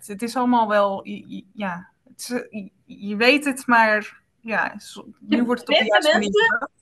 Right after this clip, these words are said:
Speaker 2: zijn dit vergeten. Iedereen leeft universele wetten als hij een baby is. Iedereen is van nature overvloed als hij geboren is.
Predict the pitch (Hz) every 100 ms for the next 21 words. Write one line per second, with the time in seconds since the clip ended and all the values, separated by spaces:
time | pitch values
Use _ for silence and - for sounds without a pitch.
0 | _ - 254 330 294 311 - 240 233 226
1 | 214 208 - - _ _ _ _ 302 359
2 | 427 370 285 233 - _ _ _ _ _
3 | _ 202 220 247 302 427 - - _ _
4 | - 311 339 330 302 269 - 285 269 220
5 | 247 349 311 - 262 247 240 214 233 240
6 | 196 196 - - 302 349 311 302 339 -
7 | 254 247 - _ _ _ _ - 269 240
8 | 233 294 330 311 - _ - 277 330 302
9 | 294 240 269 320 - 254 233 233 214 -
10 | 254 247 208 202 196 175